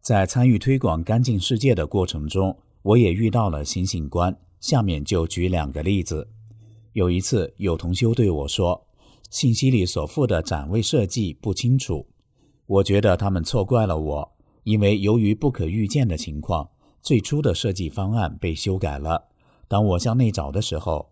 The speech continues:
我发现所有这些批评和建议都是让我再次提升的机会。我心里想，救度众生是最主要的，所以我放下了对自我的执着，没有生气，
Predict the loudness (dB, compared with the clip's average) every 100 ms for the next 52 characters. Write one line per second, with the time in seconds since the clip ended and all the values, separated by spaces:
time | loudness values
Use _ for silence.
0 | -6 -6 -4 -4 -2 -4 -6 -14 _ _
1 | -6 -2 2 2 0 0 -2 -4 -4 -4
2 | -6 -6 -8 -6 -6 -4 -2 0 -2 -2
3 | -4 _ _ _ 0 2 2 2 0 -2
4 | -4 -2 -2 -4 -6 -8 -8 -6 -4 -4
5 | -4 -4 -4 -4 -6 -8 _ _ _ _
6 | -6 -4 -2 0 0 -2 -6 -8 -14 _
7 | _ _ 0 2 4 2 0 -2 0 2
8 | 2 0 -2 -2 -2 -2 -2 -4 -4 -4
9 | -4 -6 -10 _ _ _ -4 2 2 2
10 | -2 -4 -2 0 -2 0 -2 -2 -4 -4
11 | -4 -4 -4 -2 -4 -6 -6 -6 -4 -4
12 | -4 -8 _ -6 2 2 2 0 -4 -2
13 | -2 -4